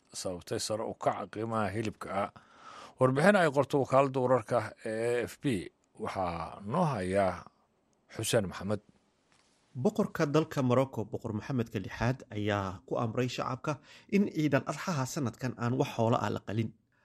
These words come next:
Speaker 2: Boqortooyada Morocco ayaa sanadkan wajahaysa sanadkii toddobaad oo xidhiidh ah oo abaar joogto ah,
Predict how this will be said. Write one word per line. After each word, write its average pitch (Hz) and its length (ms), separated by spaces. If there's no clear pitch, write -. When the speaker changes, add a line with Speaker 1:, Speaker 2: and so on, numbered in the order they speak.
Speaker 2:
Boqortooyada 110 480
Morocco 110 360
ayaa 104 180
sanadkan 120 420
wajahaysa 107 600
sanadkii 147 520
toddobaad 120 500
oo 113 140
xidhiidh 127 400
ah 120 160
oo 120 180
abaar 127 320
joogto - 340
ah, - 140